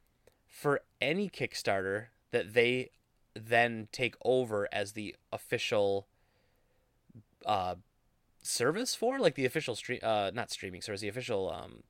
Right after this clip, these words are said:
you know, like, hosting service. If they get the exclusive rights to it and the game was promised to be on Steam, they'll handle the refunds. Okay, refunds are good. I mean, I think any company should offer refunds. I, I offer refunds at my store,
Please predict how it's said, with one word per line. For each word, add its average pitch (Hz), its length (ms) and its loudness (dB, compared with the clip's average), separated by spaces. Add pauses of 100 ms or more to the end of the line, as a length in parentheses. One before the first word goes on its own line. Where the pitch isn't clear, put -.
(120)
you 110 140 -8
know, 71 240 -8 (260)
like, 101 400 -2
hosting 127 460 -2
service. 190 520 -2 (640)
If 151 220 6
they 156 140 8
get 143 160 0
the 139 80 -2
exclusive 131 380 -4
rights 123 240 4
to 104 160 -2
it 98 160 0 (240)
and 123 260 4
the 123 60 0
game 113 240 2
was 104 80 -6
promised 131 400 -2
to 107 60 -12
be 107 120 -4
on 95 120 -6
Steam, 139 480 -4
they'll 131 260 8
handle 113 360 -4
the 131 100 -2
refunds. - 680 -10 (1300)
Okay, 294 560 2
refunds 240 380 0
are 254 100 4
good. 180 420 6
I 151 80 0
mean, 170 180 2
I 160 100 6
think 165 240 2
any 160 200 2
company 135 300 -4
should 120 140 -2
offer 113 220 0
refunds. 117 440 0
I, 110 140 4 (360)
I 110 100 6
offer 113 220 8
refunds 104 320 -2
at - 100 -2
my 101 140 -4
store, 160 380 2